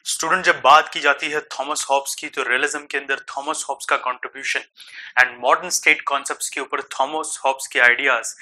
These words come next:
सबसे finest माने जाते हैं। यहाँ तक कि कार्ल Marx ने कहा था कि "Thomas Hobbes is the father of all of us। In terms, if you want to understand the modern state, modern civilization, तो आपको Thomas Hobbes को definitely पढ़ना पड़ेगा और समझना पड़ेगा।"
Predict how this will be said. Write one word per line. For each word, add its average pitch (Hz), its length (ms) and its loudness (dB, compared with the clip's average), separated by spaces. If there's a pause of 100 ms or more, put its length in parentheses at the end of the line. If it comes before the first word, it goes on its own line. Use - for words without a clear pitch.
(240)
सबसे - 400 2
finest 147 500 2
माने 127 220 2
जाते 117 320 -2
हैं। 110 220 -18
यहाँ 135 240 0
तक 160 100 -2
कि 151 100 -6
कार्ल 143 300 6
Marx 156 320 2
ने 143 60 -8
कहा 127 240 0
था 120 320 -2 (380)
कि 139 60 -4
"Thomas 151 420 2
Hobbes 156 280 -2
is 139 60 -8
the 139 160 -4
father 143 220 4
of 139 120 0 (220)
all 143 160 0
of 117 120 -2
us। - 360 -6 (360)
In 127 60 6 (160)
terms, 165 280 2
if 147 140 -8
you 143 60 -6
want 160 240 0
to 160 80 2
understand 143 560 4
the 143 140 -6
modern 135 340 -2
state, 147 380 0
modern 143 260 -2
civilization, 143 520 -2 (440)
तो 139 60 8
आपको 131 220 2
Thomas 151 460 0
Hobbes 151 220 -2
को 160 100 -2
definitely 147 540 0 (100)
पढ़ना 135 240 2
पड़ेगा 139 340 0
और 135 100 0
समझना 117 400 -8
पड़ेगा।" 110 440 -10